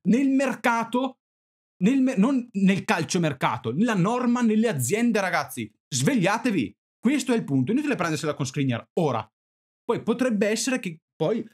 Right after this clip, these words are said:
abbia avuto qualche comportamento anche non, boh, non lo so, mi viene difficile da credere,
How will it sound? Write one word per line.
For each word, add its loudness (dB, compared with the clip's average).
abbia -2
avuto 0
qualche -2
comportamento -2
anche -4
non, 0
boh, -2
non 2
lo 0
so, -2
mi 2
viene 0
difficile 0
da -4
credere, -8